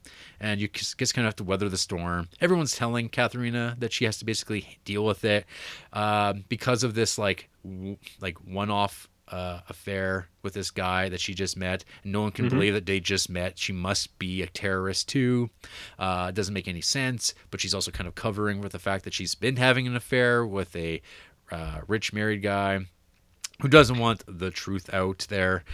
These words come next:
Speaker 1: Um, so she's, like, trying to do the right thing by him by also, like, debasing herself.
Speaker 2: Mm-hmm.
Speaker 1: Um, it's a whole, it's a whole nightmare of, uh, <laughs> humanity on display. So her, her honor is lost, R J.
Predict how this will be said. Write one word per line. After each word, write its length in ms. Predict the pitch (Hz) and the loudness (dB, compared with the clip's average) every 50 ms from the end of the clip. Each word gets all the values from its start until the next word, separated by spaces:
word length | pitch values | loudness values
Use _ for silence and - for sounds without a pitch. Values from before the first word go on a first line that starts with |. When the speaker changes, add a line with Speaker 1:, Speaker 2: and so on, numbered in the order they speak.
| - - - - - - - | -12 -12 -14 -16 -10 -2 0
Speaker 1:
Um, 380 | 92 90 90 90 92 92 87 | 2 2 2 2 2 0 -2
so 100 | - 117 101 | -2 -2 2
she's, 220 | - 131 110 113 | 2 2 2 2
like, 120 | 110 98 | 0 0
trying 180 | - - 110 104 | 0 -2 -2 -2
to 40 | 95 | -2
do 320 | 87 104 104 101 101 101 - _ - | -2 -2 -2 -2 -2 -4 -8 _ -8
the 160 | 90 90 87 82 | -4 -4 -2 2
right 240 | 92 95 92 - - | 2 0 0 0 -4
thing 200 | - 95 92 90 | -4 -2 -2 -2
by 160 | 87 87 87 | -2 -2 0
him 380 | 95 113 117 110 110 107 98 87 | 0 2 2 2 0 0 -2 -4
by 160 | 82 80 82 | -2 -2 -2
also, 260 | 85 80 - - 87 | -2 -2 -2 -4 -4
like, 160 | 80 78 - | -6 -6 -6
debasing 400 | - 80 - 90 85 - - 82 | -8 -6 -6 -4 -4 -4 -4 -6
herself. 640 | - - - - - 175 160 143 139 135 - - - - - - - - - - - - | -8 -10 -6 -4 0 2 2 2 2 0 -2 -8 -18 -18 -20 -20 -20 -20 -20 -18 -6 -2
Speaker 2:
Mm-hmm. 180 | 127 98 90 92 | 0 2 2 2
Speaker 1:
Um, 520 | 90 87 87 87 85 85 85 80 80 82 82 - - - - - - - - - - - - _ _ - - | 2 2 2 0 0 -2 -4 -8 -10 -12 -16 -20 -20 -18 -14 -10 -10 -8 -8 -10 -12 -14 -16 _ _ -14 -8
it's 120 | 120 - | -4 -2
a 60 | 127 | 0
whole, 580 | 113 147 156 160 156 156 151 147 143 135 120 - _ _ _ _ _ _ - | 2 4 4 6 6 6 6 6 4 4 0 -2 _ _ _ _ _ _ -18
it's 140 | - - - | -14 -10 -4
a 20 | 113 | -2
whole 240 | 135 143 139 127 | 0 2 2 2
nightmare 640 | 113 110 117 117 113 98 101 95 90 87 85 78 - _ - - | 0 2 2 2 2 2 0 0 2 2 2 0 -2 _ -16 -10
of, 200 | - 98 85 82 87 | -8 -8 -6 -4 -2
uh, 400 | 87 85 82 82 82 82 82 - - | -2 0 0 -2 -2 -2 -4 -6 -8
<laughs> 80 | - - | -12 -10
humanity 600 | - 107 107 107 117 107 - 127 104 98 95 - - - - - - _ - - - - - - - | -6 -4 0 2 2 2 2 2 0 0 -2 -4 -8 -14 -16 -20 -20 _ -20 -20 -20 -20 -14 -6 -4
on 220 | 110 104 104 98 | -4 -4 -2 -4
display. 400 | 98 98 - - 104 101 98 95 - - - - - | -2 -2 -2 0 2 0 0 0 -2 -6 -14 -10 -8
So 120 | - - - - - - - | -8 -10 -10 -12 -20 -10 2
her, 180 | - 156 165 123 | 4 4 4 6
her 160 | - 156 160 - | 6 6 6 6
honor 380 | 147 139 143 151 143 143 139 | 8 8 8 8 8 6 4
is 160 | 131 120 107 101 | 4 2 2 0
lost, 640 | 113 120 120 98 98 90 - - - - - - _ - | 0 0 0 0 -2 -4 -4 -4 -4 -6 -10 -12 _ -8
R 160 | - 95 98 | -6 -4 -4
J. 300 | 92 98 98 95 104 98 | -2 -2 0 0 0 0